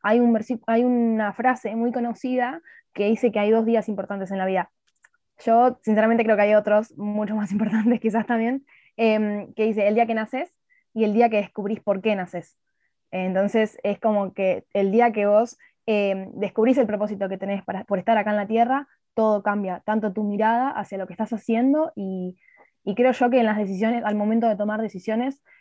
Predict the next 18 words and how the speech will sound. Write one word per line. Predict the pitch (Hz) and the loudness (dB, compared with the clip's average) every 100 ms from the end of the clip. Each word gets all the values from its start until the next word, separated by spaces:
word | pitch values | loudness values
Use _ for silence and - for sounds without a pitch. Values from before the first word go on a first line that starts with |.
| _ | _
eso | 226 220 247 | -2 0 0
influye | 226 196 214 214 220 | 0 -2 -2 -2 0
un | 226 | 0
montón. | 214 208 202 185 _ _ _ _ _ _ _ _ _ | 0 -2 -4 -6 _ _ _ _ _ _ _ _ _
Después, | 226 220 240 269 - _ - | -2 0 2 2 0 _ -10
eh, | 214 208 | -6 -6
también | 202 214 233 254 | -4 0 2 2
pensaba | 226 214 226 247 269 _ _ | 0 2 2 0 -4 _ _
sobre | _ 208 196 196 196 190 190 226 _ _ _ _ _ _ _ _ | _ -2 0 -2 -2 -4 -6 -10 _ _ _ _ _ _ _ _
esta | 254 247 | 0 0
descripción, | 254 240 240 262 | 2 2 2 4
por | 240 | 4
ejemplo, | 247 254 233 | 2 2 2
que | |
hizo | 233 233 | 0 0
Tomás | 208 208 226 240 | -4 -2 -2 -4
de | - 214 | -6 -6
nosotras. | 214 240 269 302 - | -4 -2 0 -2 -4